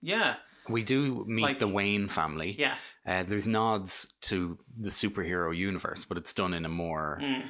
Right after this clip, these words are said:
Speaker 1: mm-hmm.
Speaker 2: uh, there's no superpower. There's never superpowers in, in Batman,
Speaker 1: Yeah.
Speaker 2: really. But, um,
Speaker 1: Like, I
Speaker 2: that's
Speaker 1: think
Speaker 2: it. I
Speaker 1: people
Speaker 2: didn't
Speaker 1: think are, they're, as you say, we're in Gotham City. It's not New York.
Speaker 2: Yeah, yeah. So, but it's just presented in a way, like, the kind of grainy film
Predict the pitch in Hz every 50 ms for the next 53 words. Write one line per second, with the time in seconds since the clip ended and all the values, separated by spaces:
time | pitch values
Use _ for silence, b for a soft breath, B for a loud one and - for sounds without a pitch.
0 | - - - 131 120 131 127 123 - 101 85 78 78 80 92 123 127 147 143 113
1 | - - 123 - 101 - - - 92 95 107 98 - - - 82 90 98 98 82
2 | - 82 - - 71 69 73 71 - 80 73 - - - - - 87 80 78 139
3 | 135 131 127 85 87 85 80 78 78 - _ - 82 76 - - - - - 82
4 | 80 78 76 76 76 85 - - - 143 147 139 - - 120 98 110 110 127 -
5 | 156 147 151 147 131 123 117 151 143 139 147 - 143 131 131 131 127 131 - -
6 | - - _ - 127 131 - _ - - 156 151 151 143 156 156 - 170 180 165
7 | - - 139 135 131 131 156 156 139 131 135 135 135 131 117 - 131 127 139 120
8 | 117 113 - 143 143 165 160 139 127 123 123 127 131 139 165 165 - - - -
9 | - - 175 - - - - _ _ _ _ _ - 127 131 - - - - -
10 | - 123 113 110 - 113 131 117 120 107 139 127 - - - - 131 117 123 110
11 | 113 107 - 110 92 98 95 90 92 95 90 92 92 92 90 87 82 85 - -
12 | 90 - 95 90 87 80 - - - B B B B B B B B B B B
13 | B - 101 98 95 95 92 92 87 82 - - 110 98 95 95 90 85 80 82
14 | 92